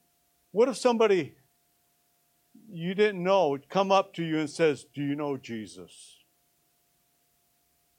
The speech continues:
Do you know Jesus?" And what would your s-, response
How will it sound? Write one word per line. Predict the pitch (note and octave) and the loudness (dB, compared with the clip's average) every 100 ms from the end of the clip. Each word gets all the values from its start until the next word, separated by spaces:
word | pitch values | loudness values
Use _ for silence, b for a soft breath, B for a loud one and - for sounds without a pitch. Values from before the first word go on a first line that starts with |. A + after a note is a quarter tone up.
| _ _ _ _ _ | _ _ _ _ _
Do | C#3 | -16
you | D3 E3+ | -14 -12
know | F3+ F3+ | -12 -12
Jesus?" | G#3 G#3+ - F2+ - - _ _ _ | -12 -14 -14 -20 -20 -20 _ _ _
And | C3+ | -12
what | D3+ F#3 | -10 -8
would | F#3+ F3 | -10 -8
your | F3 | -12
s-, | - _ E3+ | -12 _ -14
response | E3 - F3+ F#3+ F#3 | -14 -14 -14 -14 -16